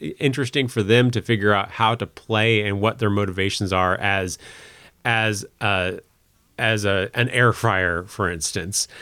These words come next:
Um, so I, I think that all those come together. It, it, it could be a really interesting game to have at your table, even if it's just a, a couple session break from your normal game,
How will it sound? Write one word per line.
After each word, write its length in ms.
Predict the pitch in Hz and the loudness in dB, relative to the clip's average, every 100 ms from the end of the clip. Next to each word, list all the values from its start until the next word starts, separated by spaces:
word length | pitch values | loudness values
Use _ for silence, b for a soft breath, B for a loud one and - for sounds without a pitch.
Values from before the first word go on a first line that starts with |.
| B B - - | B B -6 0
Um, 420 | 110 104 92 80 _ _ _ _ _ - | 0 0 -4 -12 _ _ _ _ _ -2
so 540 | - 123 117 113 107 | 4 6 8 6 4
I, 460 | 82 90 113 131 131 | 0 0 2 2 0
I 80 | 147 | 2
think 200 | 160 180 | 2 4
that 160 | 196 156 | 2 4
all 280 | 147 160 | 4 4
those 320 | 156 143 123 - | 6 4 4 -2
come 200 | - 123 | 2 2
together. 340 | 120 113 110 | 6 6 6
It, 220 | 117 120 | 4 2
it, 180 | 127 135 | 0 0
it 100 | 123 | -4
could 160 | - 160 | -4 0
be 80 | 240 | 0
a 40 | |
really 240 | 247 196 | 2 2
interesting 440 | 139 147 156 147 117 | 2 -2 -2 -2 2
game 180 | 110 113 | 2 2
to 80 | |
have 160 | 101 107 | 0 0
at 60 | 104 | -2
your 100 | 92 | -2
table, 340 | 104 95 110 | -2 0 0
even 220 | 147 202 | 2 2
if 100 | 196 | 0
it's 200 | 160 - | -2 -4
just 380 | - 131 - - - | -2 -2 -4 -8 -2
a, 360 | 110 107 101 - | 2 2 0 -4
a 200 | 107 95 101 - _ _ - | -2 -2 -4 -16 _ _ -4
couple 280 | 135 127 113 | -2 0 0
session 480 | - 113 123 107 | 0 0 0 0
break 280 | 95 101 104 | 2 2 2
from 280 | - 101 98 | -4 -4 -2
your 100 | 95 | -2
normal 400 | 98 104 113 113 | 0 2 2 2
game, 420 | 107 110 110 107 | 2 2 2 0